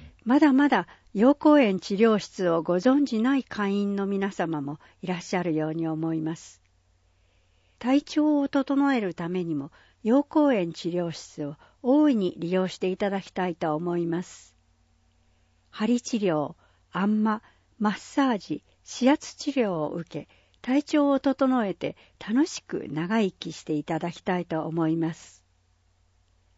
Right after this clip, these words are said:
今年の二月に治療室のリフォームをしてきれいになりましたので、ぜひおいでください。患者さんの中には、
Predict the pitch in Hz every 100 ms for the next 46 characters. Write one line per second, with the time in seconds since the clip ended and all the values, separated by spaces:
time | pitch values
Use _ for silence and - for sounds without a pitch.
0 | _ _ _ _ - 196 - 285 320 311
1 | 311 302 285 285 - 226 170 - - -
2 | 240 330 349 - - 175 160 160 - 196
3 | 170 147 143 - - 151 _ - 311 330
4 | 302 196 170 170 160 165 165 - 165 160
5 | 151 151 - _ 285 - - - 165 160
6 | 156 - 165 - 175 160 202 _ _ _
7 | _ _ _ _ _ _ _ - 214 269
8 | 320 311 320 294 294 262 240 180 147 147
9 | 143